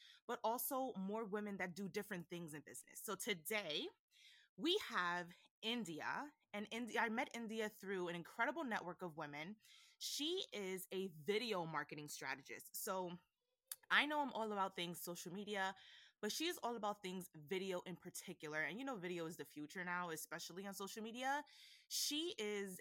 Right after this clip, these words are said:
a millennial mom of two under three. So first of all, like, that's just,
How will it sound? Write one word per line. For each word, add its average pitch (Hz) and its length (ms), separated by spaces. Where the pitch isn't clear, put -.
a 190 120
millennial 185 560
mom 269 240
of 226 160
two 208 340
under 240 200
three. 156 500
So 175 500
first 202 220
of 151 100
all, 143 440
like, 147 280
that's 160 300
just, 147 240